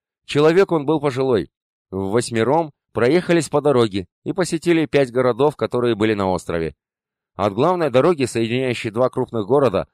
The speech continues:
отходили ещё три таких же прямых дороги к ещё трём городам. Было видно, что майянцы владеют математикой и тригонометрией. Дороги пересекались строго под прямым углом. В самом северном городе,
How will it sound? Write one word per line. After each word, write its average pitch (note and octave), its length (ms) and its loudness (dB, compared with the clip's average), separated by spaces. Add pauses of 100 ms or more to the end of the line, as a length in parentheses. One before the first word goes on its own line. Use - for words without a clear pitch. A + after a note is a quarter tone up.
(200)
отходили C3 520 0
ещё C#3 380 0
три D3 180 -4
таких C#3 380 -2
же B2+ 100 -2
прямых B2 360 -2
дороги B2+ 400 0
к - 80 -20
ещё B2 260 -4
трём A2+ 240 -4
городам. F#2 420 0 (580)
Было B2+ 240 2
видно, D#3+ 280 0
что C3 280 -4
майянцы A#2+ 520 -2
владеют A2+ 440 -2
математикой A#2+ 680 -4
и A#2+ 120 -8
тригонометрией. A#2 960 -4 (240)
Дороги A2 460 0
пересекались A2 640 -4
строго B2+ 360 -2
под - 160 -4
прямым G#2 320 -4
углом. F#2+ 360 -2 (540)
В - 80 -20
самом A#2+ 340 -2
северном C#3 500 -2
городе, F#2+ 400 -2